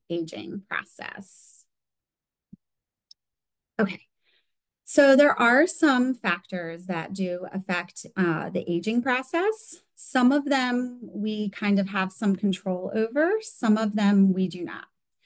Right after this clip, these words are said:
So first we have, um, genetics up here. That obviously, um, we do not have any control over, uh, our genetic makeup. So some people do have a certain predisp-,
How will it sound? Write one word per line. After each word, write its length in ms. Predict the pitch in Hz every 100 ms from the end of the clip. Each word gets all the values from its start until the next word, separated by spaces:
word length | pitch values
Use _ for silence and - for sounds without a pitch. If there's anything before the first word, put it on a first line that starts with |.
| _ _
So 640 | - 247 233 226 226 220
first 360 | - 285 320 -
we 120 | 269
have, 520 | 247 202 185 175 180 -
um, 520 | 190 165 - 202 202 208
genetics 640 | 202 233 185 180 208 -
up 160 | 196 -
here. 480 | _ 185 165 254 370 _ _ _ _
That 260 | - 220 -
obviously, 880 | 233 214 226 220 196 226 220 214 208
um, 400 | - 196 185 180
we 360 | 185 196 180 180 _ _ _ _
do 120 | - 208
not 260 | 175 -
have 220 | 196 180 170
any 220 | 165 180
control 460 | 185 - 247 254
over, 760 | 233 240 233 226 214 208 202 -
uh, 300 | 175 160 165 180 -
our 280 | 190 180 170
genetic 500 | 170 175 165 175 -
makeup. 520 | 160 156 - - -
So 400 | - - 208 202 196 _ _ -
some 240 | - 427
people 320 | 403 339 262
do 280 | 208 208 208
have 440 | 220 208 202 190 190
a 80 |
certain 520 | 190 208 185 - 202 190
predisp-, 720 | - 202 190 185 - -